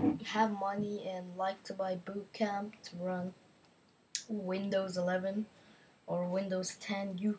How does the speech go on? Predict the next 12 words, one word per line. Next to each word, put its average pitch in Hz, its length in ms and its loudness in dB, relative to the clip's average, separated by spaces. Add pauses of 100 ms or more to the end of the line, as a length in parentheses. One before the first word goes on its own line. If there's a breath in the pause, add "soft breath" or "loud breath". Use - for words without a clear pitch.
can 277 640 4
do 220 260 6
that, 311 300 4 (720 loud breath)
but 202 340 4
I'll 226 160 10
just 269 240 2
recommend, 208 540 4
like, 190 260 2 (160)
playing 202 460 4
on, 190 320 -2
like, 190 220 -2
a 185 100 -4